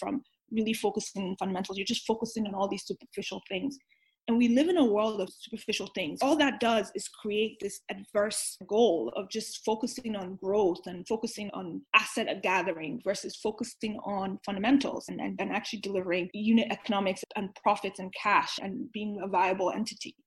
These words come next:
And so that to me is a really big issue. And we're in a generation of superficial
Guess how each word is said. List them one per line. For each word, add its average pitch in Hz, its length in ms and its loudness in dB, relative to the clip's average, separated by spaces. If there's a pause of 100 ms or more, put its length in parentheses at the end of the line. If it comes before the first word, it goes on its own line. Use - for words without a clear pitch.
(600)
And 220 140 0
so 240 120 2
that 262 300 2
to 269 120 6
me 220 180 4
is 196 100 -4
a 180 60 2
really 185 300 0
big 165 200 0
issue. - 280 -2
And 202 200 -4
we're 214 160 0
in 214 80 0
a 208 60 -2
generation 220 600 2
of 220 140 0
superficial 190 720 -6